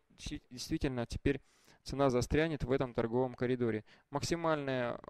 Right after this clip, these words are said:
отметка данного коридора тридцать четыре шестьдесят, допустим, да, а, а нижняя будет тридцать четыре семнадцать. Средняя линия будет где-то тридцать четыре тридцать девять.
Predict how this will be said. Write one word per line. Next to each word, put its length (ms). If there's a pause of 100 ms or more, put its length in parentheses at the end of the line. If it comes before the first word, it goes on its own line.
(140)
отметка 580
данного 540
коридора 420
тридцать 300
четыре 260
шестьдесят, 640
допустим, 460
да, 280
а, 120
а 140
нижняя 340
будет 200
тридцать 300
четыре 300
семнадцать. 640 (260)
Средняя 500
линия 300
будет 220
где-то 180
тридцать 280
четыре 240
тридцать 360
девять. 340